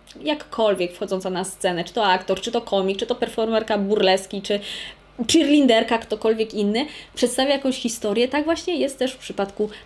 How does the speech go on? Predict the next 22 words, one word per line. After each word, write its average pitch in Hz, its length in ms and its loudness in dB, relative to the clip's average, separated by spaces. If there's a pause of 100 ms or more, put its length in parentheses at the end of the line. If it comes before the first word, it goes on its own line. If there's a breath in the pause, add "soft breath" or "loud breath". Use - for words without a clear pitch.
(100)
mermendingu, 190 960 4
ale 180 440 2
żeby 190 300 0
zrobić 381 440 -2
to 277 220 2
faktycznie 294 460 -4
tak 226 120 -4
porywająco, 247 760 0 (400 loud breath)
to 226 100 4
musi 302 240 4
być 196 160 0
spójne, 262 480 0
to 339 100 -6
musi 254 200 -2
być 214 140 -8
przemyślane, 240 960 2
to 214 300 0
musi 254 300 0
być 254 140 0
też 240 160 0
dobrze 220 500 2
opowiedziane. 202 1400 0